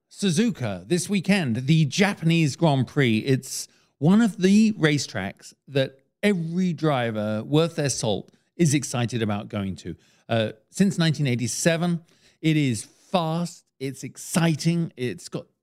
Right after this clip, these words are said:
incredibly high downforce, super fast corners. It's got these snaking S-curves. It even has one of those crossovers, rather like if you had a Scalextric set. It's just one of those places, as a driver, you are able to take you and your car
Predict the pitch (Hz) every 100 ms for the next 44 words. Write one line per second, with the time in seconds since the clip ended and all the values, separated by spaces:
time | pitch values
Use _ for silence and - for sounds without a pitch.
0 | _ _ _ _ 220 190 - - 226 233
1 | 165 127 113 117 135 131 127 117 - 127
2 | 117 101 - _ _ - - - 220 160
3 | 139 - 127 117 - 127 120 104 143 143
4 | 147 143 - - 190 185 160 156 143 135
5 | - 131 127 - - - 185 202 190 170
6 | 160 156 135 123 - 170 160 156 151 139
7 | 117 - _ _ - 165 175 147 127 135
8 | 127 120 120 110 - 127 131 - 123 -
9 | 139 127 - _ _ 170 165 - 208 -
10 | - - 139 175 202 196 190 - 143 127
11 | 131 117 143 151 156 131 117 113 107 107
12 | 131 165 170 170 165 151 131 - - 139
13 | 131 - 135 175 202 - 180 170 185 185
14 | - 120 98